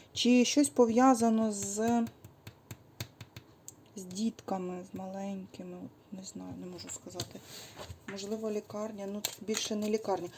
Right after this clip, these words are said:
Інфраструктура, давайте називаємо її так. Інфраструктура.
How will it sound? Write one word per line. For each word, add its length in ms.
Інфраструктура, 840
давайте 320
називаємо 420
її 260
так. 200
Інфраструктура. 1080